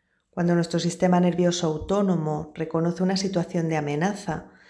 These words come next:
responde con una alta carga de energía para poder defenderse a través de tres respuestas: la lucha, la huida y la congelación. Existe una cuarta respuesta,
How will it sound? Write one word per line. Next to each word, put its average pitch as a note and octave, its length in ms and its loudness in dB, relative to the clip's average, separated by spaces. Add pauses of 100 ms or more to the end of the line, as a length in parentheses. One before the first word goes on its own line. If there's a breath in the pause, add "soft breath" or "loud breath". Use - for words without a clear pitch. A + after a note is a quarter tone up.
(200 loud breath)
responde G#3 420 -2
con G3 180 2
una F#3 240 2
alta F#3+ 280 -2
carga E3+ 280 0
de E3 80 0
energía F#3 500 -2
para D#3+ 200 0
poder E3+ 280 2
defenderse F3+ 1040 -2 (200)
a E3 120 -4
través D#3+ 320 -2
de E3 80 -2
tres D3 260 -2
respuestas: - 640 -8 (600)
la E3+ 140 0
lucha, D#3+ 600 -2 (880)
la A3+ 140 0
huida D#3 540 0 (680)
y E3+ 80 -4
la D#3 140 2
congelación. C#3 840 -6 (880 soft breath)
Existe A3+ 360 -2
una A3 180 2
cuarta F#3 800 0
respuesta, E3 840 -6